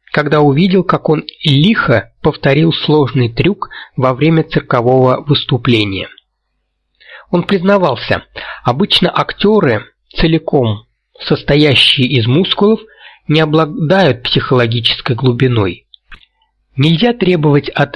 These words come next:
Геркулеса из Чинечиты, чтобы он был даровитым исполнителем. Но Море, о, с ним я держал в руках редчайшую птицу».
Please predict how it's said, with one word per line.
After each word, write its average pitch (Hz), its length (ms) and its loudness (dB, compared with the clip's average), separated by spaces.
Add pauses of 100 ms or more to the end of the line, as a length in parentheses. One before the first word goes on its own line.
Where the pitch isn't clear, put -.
Геркулеса 139 880 0
из - 280 0 (560)
Чинечиты, 131 920 0
чтобы - 380 0
он 160 280 2
был 147 200 4
даровитым 135 680 0
исполнителем. 127 880 -2 (680)
Но 156 200 2
Море, 147 720 2
о, 185 640 4
с - 160 -6
ним 185 240 2
я 160 180 4
держал 147 500 2
в 120 60 -4
руках 143 460 0 (180)
редчайшую 117 880 0
птицу». - 560 -6